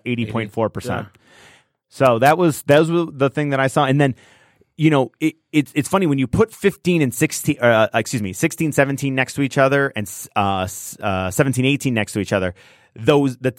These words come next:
Speaker 1: those top six forwards are there just in, like, various order.
Speaker 2: <laughs>
Speaker 1: But it's, it's the bottom, it's the, it's the next line. All of last year, forwards seven through nine had thirty-two goals. This year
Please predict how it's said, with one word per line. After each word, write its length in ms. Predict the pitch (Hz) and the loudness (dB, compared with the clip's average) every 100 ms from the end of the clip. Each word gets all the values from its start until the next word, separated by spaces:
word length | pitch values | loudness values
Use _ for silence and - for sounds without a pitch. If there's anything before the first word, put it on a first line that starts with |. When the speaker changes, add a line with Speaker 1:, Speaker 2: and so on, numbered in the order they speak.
| - | 0
Speaker 1:
those 240 | 143 143 | 0 2
top 280 | - 147 - | -2 -4 -4
six 220 | - 151 | -6 -8
forwards 420 | - 127 139 156 - | -2 2 2 0 -2
are 100 | 113 | -4
there 320 | 98 139 120 | 2 4 4
just 240 | 107 117 123 | 0 -6 -6
in, 120 | 110 | -6
like, 180 | 107 95 | -6 -8
various 540 | 101 135 127 127 113 | -2 0 0 -2 -4
order. 440 | 120 113 156 175 175 135 | -4 -2 -2 -4 -8 -10
Speaker 2:
<laughs> 160 | 160 156 - _ - | -6 -8 -10 _ 2
Speaker 1:
But 120 | 143 | 2
it's, 220 | 143 - - | 2 0 -2
it's 160 | 131 | 0
the 80 | 139 | 0
bottom, 460 | 120 131 143 120 123 | 4 6 6 2 -2
it's 180 | 123 117 | -4 -2
the, 140 | 120 110 - | -4 -6 -6
it's 160 | 135 | -6
the 100 | - | -2
next 380 | 127 120 131 - | -2 0 -2 -2
line. 460 | 127 113 117 131 143 _ _ _ | -4 -2 -2 -4 -8 _ _ _
All 280 | - 139 180 | -2 0 2
of 100 | 180 | 0
last 320 | 156 147 139 | 2 2 2
year, 160 | 135 113 | -2 -2
forwards 380 | - 127 117 113 | 0 2 2 0
seven 340 | - 127 147 | -2 0 -2
through 220 | - 131 | -4 -4
nine 420 | 120 117 113 120 131 | 0 0 0 -2 -2
had 260 | 110 104 - | -4 -4 -2
thirty-two 460 | 131 127 123 131 | 0 0 -2 -2
goals. 500 | 113 107 123 143 - _ _ _ _ _ | 0 0 -2 -4 -12 _ _ _ _ _
This 300 | 98 147 - | 0 0 2
year 160 | 165 | 0